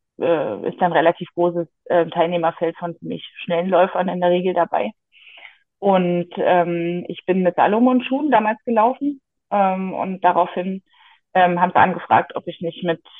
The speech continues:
äh, dazukommen möchte. Genauer hat,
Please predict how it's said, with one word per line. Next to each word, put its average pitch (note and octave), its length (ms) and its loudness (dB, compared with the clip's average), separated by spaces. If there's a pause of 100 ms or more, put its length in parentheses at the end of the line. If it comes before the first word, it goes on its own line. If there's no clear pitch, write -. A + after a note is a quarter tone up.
(200)
äh, E3 440 4
dazukommen D#3+ 540 -4
möchte. D3 480 -4 (460)
Genauer F#3 500 6
hat, F#3+ 200 -2